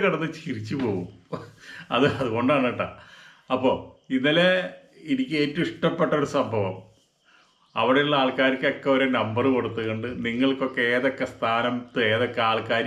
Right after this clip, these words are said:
ഇരിക്കണം എന്ന് നിങ്ങൾ തന്നെ തീരുമാനിക്കുക. നിങ്ങൾ ഈ ബിഗ് ബോസ് ഹൗസിൽ ചെയ്ത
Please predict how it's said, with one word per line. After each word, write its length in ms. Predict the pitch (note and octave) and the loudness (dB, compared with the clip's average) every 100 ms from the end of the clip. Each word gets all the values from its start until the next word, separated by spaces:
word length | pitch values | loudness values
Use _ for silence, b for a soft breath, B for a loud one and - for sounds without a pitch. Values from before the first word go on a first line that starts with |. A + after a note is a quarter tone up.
| A#2 | -2
ഇരിക്കണം 420 | G#2+ G#2+ A2 G#2+ - - - | -4 -2 -2 -4 -8 -18 -6
എന്ന് 220 | A#2+ C#3+ D#3+ | -2 0 0
നിങ്ങൾ 220 | C3+ A#2+ B2+ D3 - - _ | 0 0 -2 -2 -10 -20 _
തന്നെ 320 | A2 A#2 C3 D3 | -4 0 2 2
തീരുമാനിക്കുക. 640 | C3+ A2 G#2+ G#2 G2+ F#2+ F#2 - A2 | 0 -2 0 -2 -2 -8 -10 -10 -4
നിങ്ങൾ 260 | A#2 C#3 D#3+ D#3+ D3+ | 0 2 2 0 -2
ഈ 20 | D#3 C3 | -4 -4
ബിഗ് 160 | B2 B2+ | -2 2
ബോസ് 220 | C#3 C#3+ | 2 2
ഹൗസിൽ 260 | C#3+ C3+ C#3 C3+ | 0 0 -4 -2
ചെയ്ത 180 | C3 | 0